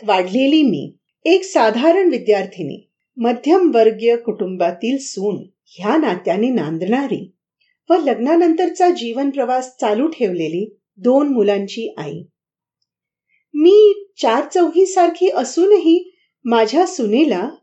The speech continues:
खास वाटणारी, तसेच अभिमानाने व अदबीने माझ्याकडे पाहणारे माझे जावई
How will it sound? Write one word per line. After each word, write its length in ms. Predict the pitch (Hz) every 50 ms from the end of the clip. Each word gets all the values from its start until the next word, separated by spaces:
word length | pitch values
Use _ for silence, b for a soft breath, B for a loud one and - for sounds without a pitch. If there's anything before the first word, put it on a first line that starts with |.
| _
खास 360 | - - 269 320 415 392 -
वाटणारी, 640 | 285 208 185 185 190 185 175 170 160 156 170 180 - _ _ _ _ _ _ _ _ _ _ _ _ -
तसेच 560 | 220 190 185 - - 160 175 240 330 - - - _ _ _ _ _ _
अभिमानाने 1040 | 165 170 170 190 196 196 214 202 196 190 185 175 165 151 139 143 165 226 320 330 226 185
व 60 | 208 233 - -
अदबीने 540 | - 165 143 165 165 175 208 220 233 269 311
माझ्याकडे 760 | 294 247 180 151 151 151 - 196 208 208 - 202 175 180 220
पाहणारे 840 | 277 - - 202 175 - - 180 175 180 170 165 165 165 175 226 311
माझे 480 | 294 240 185 156 151 147 - 220 240
जावई 500 | 220 - 175 151 143 156 190 247 254 180